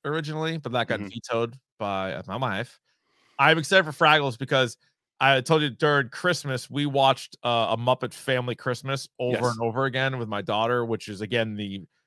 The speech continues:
Speaker 1: Muppets, Sesame Street, and Fraggles all together. So I was, I ha-, I had my, uh, background on my, or the wallpaper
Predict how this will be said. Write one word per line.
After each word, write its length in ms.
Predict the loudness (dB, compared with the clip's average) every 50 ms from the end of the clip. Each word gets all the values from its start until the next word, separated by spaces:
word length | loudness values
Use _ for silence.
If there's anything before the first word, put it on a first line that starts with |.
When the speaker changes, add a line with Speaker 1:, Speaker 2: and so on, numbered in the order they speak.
| _ _ 2
Speaker 1:
Muppets, 320 | 4 4 4 4 0 0
Sesame 440 | -2 -2 2 2 2 2 0 -4 -6
Street, 260 | -4 -2 -2 -4 -2 0
and 180 | 0 0 0 0
Fraggles 400 | -2 -2 0 0 0 0 -2 -2
all 100 | -2 -4
together. 460 | -4 -2 -2 0 0 0 0 -2 -4 _ _ _ _ _ -12
So 420 | -4 2 4 4 4 4 0 _ _ _ _ _ _ 2
I 80 | 2 4
was, 400 | 4 2 0 -6 -10 -14 -10 -2 0
I 180 | 2 4 4
ha-, 140 | 2 2 0 0
I 80 | 0 0
had 360 | 4 4 6 6 6 4 2 0 -8 _ _ _ _ -2
my, 300 | 2 4 4 6 6 6
uh, 240 | 6 6 6 4 2
background 680 | 0 0 2 2 2 2 2 2 2 4 4 4 2 2
on 120 | 0 0
my, 240 | 0 0 -2 -2 -2
or 320 | -6 -8 -6 -2 -2 -2
the 80 | -2 0
wallpaper 680 | 2 4 4 4 4 2 -2 -2 -2 -6 -10 -10 -10